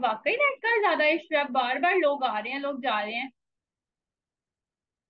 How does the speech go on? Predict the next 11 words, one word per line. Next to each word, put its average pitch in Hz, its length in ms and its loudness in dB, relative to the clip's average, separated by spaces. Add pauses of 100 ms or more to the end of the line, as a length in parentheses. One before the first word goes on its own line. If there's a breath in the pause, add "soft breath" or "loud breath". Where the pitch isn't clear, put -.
(2750)
अच्छा, 294 280 0
ये 330 180 0
मैंने 349 260 -2
selected 339 520 -2
area 349 280 2
select 330 400 -4
कर 320 120 0
लिया 311 240 -2
जितना 311 280 -4
मुझे 320 240 -2
चाहिए, 254 440 -4